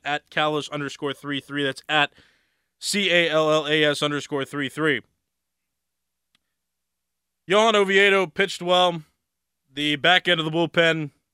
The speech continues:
locked the game down. Dauri Moreno,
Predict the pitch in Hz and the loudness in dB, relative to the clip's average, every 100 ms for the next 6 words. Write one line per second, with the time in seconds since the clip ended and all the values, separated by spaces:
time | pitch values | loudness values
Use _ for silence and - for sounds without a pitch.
0 | _ _ 139 165 165 147 151 151 147 147 | _ _ -2 -2 -2 0 2 2 2 2
1 | 147 135 _ _ _ _ _ _ _ _ | 2 -2 _ _ _ _ _ _ _ _
2 | _ _ _ _ _ _ _ _ - 214 | _ _ _ _ _ _ _ _ 2 4
3 | 320 294 202 202 202 180 156 | 4 2 2 4 4 4 2